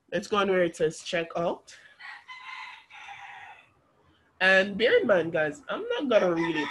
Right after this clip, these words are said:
purchase this over again because I already have a website. So, and I'm already a member with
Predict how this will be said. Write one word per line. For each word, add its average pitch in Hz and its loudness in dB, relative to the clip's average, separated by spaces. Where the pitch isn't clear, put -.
purchase 175 -4
this - -4
over 185 -2
again 185 -2
because 147 -8
I 139 -8
already 143 -6
have 156 0
a 131 -4
website. 220 -4
So, 170 -4
and 151 -2
I'm 165 0
already 277 -2
a 208 2
member 165 -2
with 156 -6